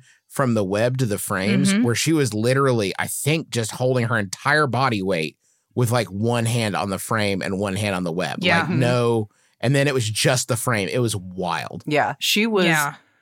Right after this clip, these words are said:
Speaker 3: so strong. She was doing such a great job. I had a part of my brain go, like,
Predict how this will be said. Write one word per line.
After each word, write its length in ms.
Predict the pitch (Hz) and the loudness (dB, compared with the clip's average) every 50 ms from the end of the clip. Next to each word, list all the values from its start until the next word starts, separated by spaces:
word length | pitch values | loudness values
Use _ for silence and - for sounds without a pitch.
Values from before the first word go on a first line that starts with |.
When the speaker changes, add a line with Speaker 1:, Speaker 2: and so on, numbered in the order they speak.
| _ _ _ | _ _ _
Speaker 3:
so 640 | _ - - - - - - - - 185 185 180 175 | _ -10 -8 -6 -6 -4 -6 -2 0 2 2 2 2
strong. 440 | 170 - - 139 135 127 - - 160 - | 0 -2 -2 -4 -4 -6 -8 -12 -14 -8
She 180 | - - - | -4 -2 0
was 140 | 202 202 196 | 0 0 0
doing 240 | - 208 202 190 165 | 0 0 0 0 -2
such 320 | - - - 170 151 - | -4 -2 0 0 0 0
a 40 | 165 | -4
great 260 | - - 147 135 - | -4 -2 -2 -2 -2
job. 240 | - 147 131 131 135 | -2 -2 0 0 0
I 60 | 160 | 0
had 160 | 196 208 202 180 | 2 2 0 0
a 40 | |
part 360 | - - 185 165 160 151 - - _ _ | 0 0 2 2 2 0 0 -4 _ _
of 220 | - 170 156 143 - | -2 -2 -2 -2 -2
my 120 | 151 151 147 | -2 -2 0
brain 300 | - 151 147 151 147 147 | 0 0 0 2 0 0
go, 180 | 139 139 135 135 | 0 -2 0 0
like, 300 | 143 147 147 143 143 _ | 0 0 0 0 -2 _